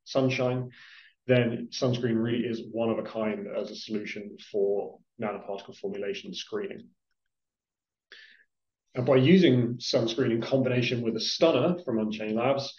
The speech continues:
you have ninety-six well plate based particle size analysis and R N A quantification as well. So the combination of the two means that you can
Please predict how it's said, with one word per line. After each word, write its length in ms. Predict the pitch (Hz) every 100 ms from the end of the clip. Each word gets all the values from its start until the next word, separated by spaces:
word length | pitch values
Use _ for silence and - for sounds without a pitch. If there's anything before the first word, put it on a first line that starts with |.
| - _ _ _ -
you 100 | 131
have 120 | 127
ninety-six 560 | 139 156 - - 117 127
well 240 | 123 117
plate 260 | 123 113 -
based 260 | 113 110
particle 340 | - 113 - 113
size 320 | 139 135 131
analysis 600 | 120 113 107 107 113 117
and 280 | 127 135 143
R 260 | 139 131 123
N 80 | 120
A 180 | 117
quantification 800 | 120 113 - 117 113 110 117 107
as 140 | 110 107 -
well. 400 | 110 - 92 - _ -
So 300 | 123 110 - -
the 80 |
combination 640 | - - 139 135 127 123 117
of 80 |
the 60 | 120
two 160 | 117 110
means 200 | 110 107
that 120 | 113
you 100 | 113
can 540 | - 123 127 120 117